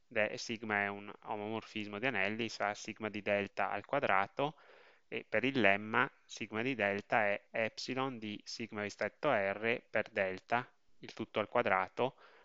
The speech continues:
ma questo è come dire epsilon di sigma ristretto a R al quadrato per delta al quadrato, e epsilon al quadrato è, è sempre uno, quindi rimane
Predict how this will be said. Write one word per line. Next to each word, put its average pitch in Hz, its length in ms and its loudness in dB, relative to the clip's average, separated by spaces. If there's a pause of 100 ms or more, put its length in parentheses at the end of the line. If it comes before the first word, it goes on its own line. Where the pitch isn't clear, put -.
(480)
ma 165 120 -2
questo 123 240 4
è 131 40 -2
come 117 220 2
dire 117 380 4
epsilon 117 580 2
di 107 160 -4
sigma 113 380 -2
ristretto 110 480 0
a 107 160 6
R - 120 -2
al 104 120 6
quadrato 117 640 4
per - 260 2
delta 104 320 2
al 101 80 -4
quadrato, 107 720 2
e - 420 -6
epsilon 104 560 -6
al 98 160 -6
quadrato 107 560 2
è, 101 220 -4
è - 80 -18
sempre 113 400 -4
uno, 117 420 -2
quindi 104 280 -6
rimane 101 640 0